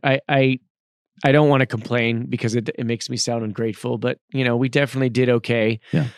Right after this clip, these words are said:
Speaker 1: Um, it looks like for last year, uh, and I'm waiting for all of the final numbers to come in from the, the C P A because we're getting ready for our audit, which is all signed. Documents are signed. It's sent back to the auditor. So now our C P As are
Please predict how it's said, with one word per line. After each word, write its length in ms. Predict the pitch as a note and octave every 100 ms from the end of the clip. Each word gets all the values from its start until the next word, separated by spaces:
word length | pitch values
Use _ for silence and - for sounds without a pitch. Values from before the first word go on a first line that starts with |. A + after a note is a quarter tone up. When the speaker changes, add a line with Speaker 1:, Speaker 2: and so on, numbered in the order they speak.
| - -
Speaker 1:
Um, 720 | B2 A#2+ A2+ A2 A2 G#2+ A2+ _ _
it 140 | C3+ C3+
looks 260 | C#3+ -
like 240 | C#3+ C3+ -
for 340 | - C#3 C3+
last 540 | B2+ A#2 A#2 - -
year, 500 | C#3 B2+ B2+ B2 A#2+ - _ _ _ _
uh, 60 | - B2
and 160 | D#3 C#3+
I'm 80 | C3+
waiting 260 | C#3+ C#3
for 180 | C3+ C3+
all 180 | B2+ C3
of 100 | A#2
the 100 | B2
final 300 | - B2 A#2+
numbers 260 | A#2 A2+ A#2
to 80 |
come 140 | - A#2
in 80 | A2+
from 180 | A#2
the, 380 | A2+ A2+ A2+ B2+
the 140 | A#2 A#2
C 220 | - A#2+
P 220 | - A#2
A 180 | A#2 A2
because 280 | G#2+ A2+ G2
we're 160 | A2+
getting 320 | A2+ - B2+ B2
ready 160 | B2
for 240 | A#2+ B2 B2+
our 80 | -
audit, 460 | B2 B2 B2 -
which 180 | B2+ -
is 140 | A#2+
all 320 | B2+ C3 C3+ A#2+ - -
signed. 640 | - - B2+ C3 C3+ C3 - _ _ _ _ -
Documents 640 | B2 A#2 - A#2+ B2 -
are 100 | B2+
signed. 560 | A#2+ B2+ A#2+ A#2+ B2 A#2+ -
It's 140 | A#2+
sent 240 | - A#2+ G#2+
back 220 | B2+ B2+
to 100 | C3+
the 140 | B2+
auditor. 440 | B2 A#2+ A#2+ A#2+ A#2+
So 140 | -
now 300 | G#2+ A2+ A#2 -
our 260 | B2+ B2+
C 220 | A#2 - B2+
P 200 | B2+ B2+
As 280 | B2 B2 A#2+
are 220 | -